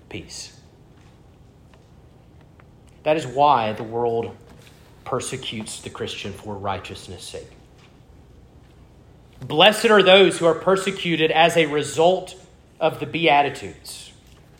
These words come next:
Blessed are those who are persecuted because of their poverty of spirit and their mourning over sin, their meekness, their hungering and thirst, uh, thirsting after righteousness,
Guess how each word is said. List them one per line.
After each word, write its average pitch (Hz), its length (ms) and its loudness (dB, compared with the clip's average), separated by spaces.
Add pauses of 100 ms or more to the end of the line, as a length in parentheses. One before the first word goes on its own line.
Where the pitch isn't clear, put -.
(1300)
Blessed 220 280 2
are 214 140 6
those 208 280 6
who 185 60 2
are 170 60 4
persecuted 170 640 -2
because 160 300 -4
of 143 100 -10
their 160 300 2 (280)
poverty 196 520 4
of - 100 0
spirit 175 500 0
and 147 80 -10
their 156 120 -4
mourning 190 440 4
over 185 220 2
sin, 131 520 -2 (840)
their 165 300 0
meekness, 165 920 -2 (440)
their 175 100 6
hungering 220 480 4
and 196 160 -2
thirst, 202 400 0 (140)
uh, 156 180 0
thirsting 196 480 2
after 175 260 0
righteousness, - 800 -4